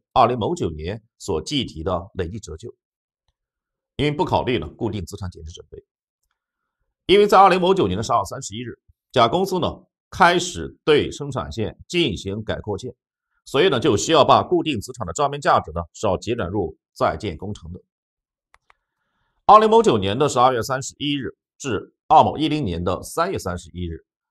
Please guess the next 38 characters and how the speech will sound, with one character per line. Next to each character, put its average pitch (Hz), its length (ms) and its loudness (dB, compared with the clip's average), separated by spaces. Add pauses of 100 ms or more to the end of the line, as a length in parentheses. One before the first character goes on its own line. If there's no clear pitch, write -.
发 165 240 6
生 160 200 -4
改 98 200 -2
扩 123 180 -4
建 120 160 -2
支 131 140 -8
出 143 340 -8
五 92 180 -8
十 107 200 -8
三 131 180 -4
万 101 140 -6
七 - 100 -14
千 123 140 -10
八 147 180 -2
百。 90 100 -12 (540)
前 127 220 2
面 165 140 2
呢， 110 260 2
我 92 80 -2
们 95 140 -4
对 127 120 2
这 127 80 0
个 90 80 -2
支 147 160 -12
出 - 140 -12
的 117 100 -2
性 156 260 -6
质 80 120 -8
呢 76 100 -12 (120)
已 95 180 -6
经 143 240 -8
做 139 260 0
了 80 120 -6
一 101 100 -6
个 95 160 -6
确 - 160 -4
认 120 160 -4
了， 98 160 -12